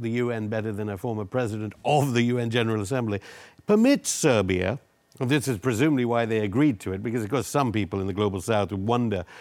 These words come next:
how on earth Belgrade ever agreed to the kind of terms of, uh, partition, uh, that happened, but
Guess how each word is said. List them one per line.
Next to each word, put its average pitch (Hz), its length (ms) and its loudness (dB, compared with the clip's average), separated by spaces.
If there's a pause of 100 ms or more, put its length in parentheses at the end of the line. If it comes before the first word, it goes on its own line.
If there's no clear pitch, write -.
(160)
how 117 680 0
on 117 280 -2
earth 117 380 2
Belgrade 107 540 0
ever 123 340 4
agreed 87 500 -6 (380)
to 123 100 -4
the 107 120 -2
kind 104 240 -4
of 92 140 -8
terms 98 460 -2
of, 90 240 -10
uh, 98 180 -6
partition, 98 680 -8 (300)
uh, 101 180 -8
that 104 220 -10
happened, 98 480 -8
but 110 140 -8